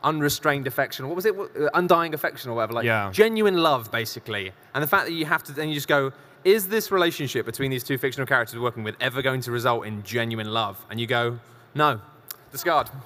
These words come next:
Speaker 2: Uh, there is even, da-, as you play on later, it's possible for relationships to end in marriage or breaking up or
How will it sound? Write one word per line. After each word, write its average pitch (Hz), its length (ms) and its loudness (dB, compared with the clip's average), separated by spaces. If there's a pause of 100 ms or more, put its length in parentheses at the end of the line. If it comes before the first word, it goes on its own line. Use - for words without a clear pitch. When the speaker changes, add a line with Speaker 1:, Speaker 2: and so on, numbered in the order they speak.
(960)
Speaker 2:
Uh, 170 200 6
there 180 260 6
is 185 180 2
even, 196 260 2
da-, 175 200 4
as 190 180 2
you 202 120 -4
play 175 260 2
on 147 160 2
later, 139 400 2
it's 120 140 -4
possible 127 400 -2
for 123 420 0
relationships 135 540 -2
to 135 120 -2
end 139 160 2
in 135 140 -4
marriage 120 480 0
or 156 160 -2
breaking 131 540 -2
up 120 260 -2
or 139 280 0